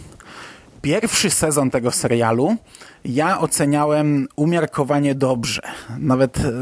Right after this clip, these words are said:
mocno zastanawiałem się, czy brać się za ten drugi sezon. E, pierwszy sezon opowiadał, no w ogóle cały serial opowiada o jednostce Navy seals, o wyszkolonej jednostce amerykańskich żołnierzy, którzy wysyłani są na różne misje, e,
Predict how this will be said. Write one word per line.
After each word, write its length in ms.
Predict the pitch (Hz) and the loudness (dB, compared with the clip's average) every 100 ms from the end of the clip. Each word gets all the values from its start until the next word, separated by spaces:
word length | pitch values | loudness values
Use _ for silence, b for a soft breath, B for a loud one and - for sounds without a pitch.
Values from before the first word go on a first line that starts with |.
| 131 127 | -2 0
mocno 360 | 143 175 175 | 0 0 0
zastanawiałem 580 | 151 143 143 139 139 131 | 2 2 2 2 0 0
się, 200 | - 127 | 0 -2
czy 160 | - 127 | 0 0
brać 320 | 123 135 - | 2 0 0
się 200 | - 110 | 0 0
za 100 | 110 | 0
ten 180 | 120 113 | 0 0
drugi 260 | 117 110 | 0 0
sezon. 360 | 98 113 101 - B B B B B | 0 0 -2 -10 B B B B B
E, 160 | 120 117 | -2 0
pierwszy 360 | 165 190 - | 0 0 0
sezon 340 | 180 175 175 147 | 0 0 0 0
opowiadał, 500 | 156 139 147 151 143 | 0 0 0 0 2
no 100 | 147 | 0
w 100 | 175 | 0
ogóle 200 | 175 143 | 0 0
cały 260 | 180 175 | 0 0
serial 340 | - 120 117 113 | 2 0 0 0
opowiada 580 | - 117 131 131 123 | 0 0 0 2 0
o 240 | 120 123 120 | 0 0 2
jednostce 640 | 123 123 139 - - 120 | 2 2 0 -2 -4 0
Navy 340 | 113 127 113 117 | 2 2 0 -2
seals, 540 | - 127 180 233 - B B B B | 0 2 2 0 -4 B B B B
o 440 | - 131 123 123 123 | -4 0 2 2 0
wyszkolonej 760 | 135 139 - 139 135 160 147 127 | 0 -2 -2 0 0 2 2 2
jednostce 800 | 123 113 127 143 - - - 117 B B | 0 0 -2 0 -2 -2 0 -2 B B
amerykańskich 680 | - 127 127 - 131 - 131 | -2 2 2 0 0 0 0
żołnierzy, 500 | 117 123 120 143 175 | 2 2 2 2 0
którzy 340 | 180 147 127 120 | -2 -2 0 0
wysyłani 540 | 127 - 123 135 139 | 2 2 2 2 2
są 160 | - 123 | 2 2
na 160 | 123 | 2
różne 340 | 117 113 113 101 | 2 0 0 0
misje, 460 | 117 147 - 196 | 0 0 0 2
e, 80 | 214 | 0